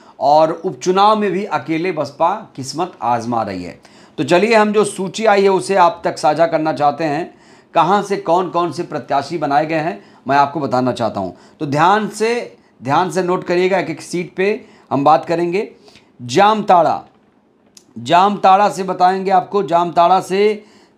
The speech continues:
तरुण गुप्ता, जामताड़ा से तरुण गुप्ता को बसपा ने अपना उम्मीदवार बनाया है।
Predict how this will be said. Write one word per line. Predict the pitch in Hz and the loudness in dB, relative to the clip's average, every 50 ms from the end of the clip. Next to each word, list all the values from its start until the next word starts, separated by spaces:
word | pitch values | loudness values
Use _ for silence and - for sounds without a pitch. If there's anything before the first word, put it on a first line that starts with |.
| _ - | _ 2
तरुण | 170 175 190 208 208 202 175 | 2 4 4 2 0 -2 -2
गुप्ता, | 160 170 139 - - 175 156 131 104 90 143 | -2 -4 -4 -2 0 2 2 2 0 -2 -8
जामताड़ा | 131 127 156 160 165 170 165 143 165 165 160 160 165 175 180 175 | -4 0 0 0 0 0 -2 0 2 4 4 6 4 4 2 2
से | 135 - - 170 175 185 196 202 202 196 - _ _ _ _ _ _ - | 0 -4 -6 -4 -4 -2 -2 -4 -4 -6 -10 _ _ _ _ _ _ -2
तरुण | - 160 165 180 190 185 175 156 | 2 2 4 4 2 -2 -4 -4
गुप्ता | 135 156 - - - 180 180 180 175 | -4 -6 -8 -4 0 2 4 4 2
को | 175 175 185 180 | 2 -2 -4 -2
बसपा | 143 151 143 - - - 165 160 165 | 0 -2 -4 -2 -2 0 2 2 2
ने | 170 180 190 | 0 -2 -4
अपना | 190 - 139 143 - - 165 170 175 175 | -2 -2 -4 -6 -6 -6 -4 -4 -2 -4
उम्मीदवार | - 156 151 151 147 143 139 143 151 156 151 - | -4 -6 -8 -8 -6 -4 0 2 2 2 2 2
बनाया | 151 151 160 165 170 160 135 | 0 0 4 4 4 4 4
है। | 104 98 - - | 2 -2 -6 -10